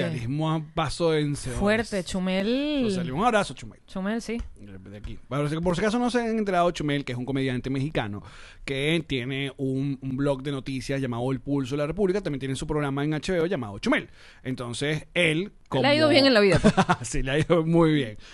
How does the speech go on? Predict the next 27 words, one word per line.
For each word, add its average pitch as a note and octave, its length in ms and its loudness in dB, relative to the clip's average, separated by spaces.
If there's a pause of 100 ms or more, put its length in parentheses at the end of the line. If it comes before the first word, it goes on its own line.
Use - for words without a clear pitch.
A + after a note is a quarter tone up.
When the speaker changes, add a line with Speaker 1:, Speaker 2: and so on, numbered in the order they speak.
(280)
Speaker 1:
Es E3 140 0
como A3 340 6
si F#3+ 220 0
Chatén F3+ 480 4
T F3 160 6
V G3+ 320 4
no G#3+ 240 6
estuviera F3 400 2
sin G3+ 160 0
dictadura, C#3+ 680 0
una D3 200 -2
vaina D#3 220 2
así. C3 200 -4
Speaker 2:
Es - 140 -10
como A3 180 2
si A3 100 -2
Chatén A3 300 0
T G#3+ 80 0
V G3+ 140 4
hubiese A3 240 2
llegado G3+ 340 4
a A#3+ 80 6
H F#3 140 4
B F#3+ 160 8
O. C#4 60 8
Speaker 1:
Exacto, - 300 -4
sí. F#3 120 4